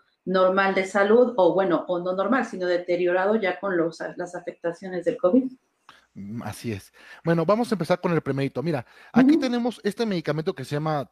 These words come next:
Speaker 2: toci-, tocilizumab, que es un medicamento que más que nada inhibe a la interleucina seis, que es precisamente el, el, el inicio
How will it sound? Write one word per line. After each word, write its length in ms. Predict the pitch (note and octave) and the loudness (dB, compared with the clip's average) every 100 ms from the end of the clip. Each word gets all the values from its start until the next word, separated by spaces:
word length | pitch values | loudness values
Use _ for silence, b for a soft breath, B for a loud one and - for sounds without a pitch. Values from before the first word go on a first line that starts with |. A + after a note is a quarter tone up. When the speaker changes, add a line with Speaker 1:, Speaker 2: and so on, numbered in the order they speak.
| _ | _
Speaker 2:
toci-, 760 | C3+ A#2+ B2+ A#2+ A2+ A2 G#2 G2+ _ - | -8 -6 -6 -6 -4 -6 -8 -14 _ -10
tocilizumab, 640 | B2+ - A#2+ A2 C3 - _ B B B - | -10 -6 -8 -6 -6 -6 _ B B B 0
que 640 | D3+ D3 D3 C#3+ C#3+ C#3 | 4 6 4 2 0 -2
es 120 | F#3+ | -4
un 100 | A#3+ | -4
medicamento 560 | A3 D#3 C#3+ C#3 D3+ F3 | -2 -4 -4 -6 -6 -8
que 120 | C3 | -6
más 160 | D3 - | -8 -6
que 120 | E3+ | -6
nada 300 | D3+ C#3+ - | -2 -4 -4
inhibe 360 | C3+ D3 E3+ E3+ | -4 -2 0 4
a 40 | |
la 80 | D#3 | 2
interleucina 520 | B2+ B2 A2 - C#3 | 2 -2 -6 -6 -6
seis, 220 | C#3+ F#3 - B - | -2 -4 -6 B 0
que 120 | E3+ | 2
es 100 | F3+ | 4
precisamente 600 | G#3 G3 G3 G3 G3 - - | 0 2 0 2 0 -2 -4
el, 600 | D3 C#3+ C#3+ C#3+ C3+ C3 _ | 0 4 6 4 2 -2 _
el, 380 | A#2+ C3+ C3+ - | -8 -2 -2 -2
el 180 | - C#3+ | 0 0
inicio 600 | D#3 F3 G#3 - G#3+ | 2 0 -2 -4 -4